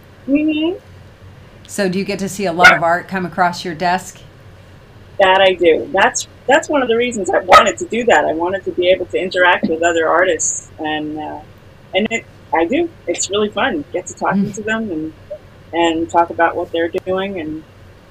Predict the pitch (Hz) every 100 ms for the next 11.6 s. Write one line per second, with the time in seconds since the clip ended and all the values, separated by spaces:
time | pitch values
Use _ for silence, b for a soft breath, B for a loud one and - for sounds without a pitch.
0 | - - - - 170 - - - - 170
1 | - - - 110 226 208 - 92 - -
2 | - - - - 180 180 185 165 156 165
3 | 170 170 151 - B B B 247 277 320
4 | 320 381 330 262 - 247 240 226 - 220
5 | 196 185 180 196 - 190 170 190 185 196
6 | 196 202 214 214 254 247 - 370 - 311
7 | - 240 208 180 180 190 180 - 190 180
8 | 175 170 180 B B B 247 240 220 220
9 | 294 381 349 214 - - - - - -
10 | 202 175 180 - 196 185 165 180 156 170
11 | 156 160 165 185 254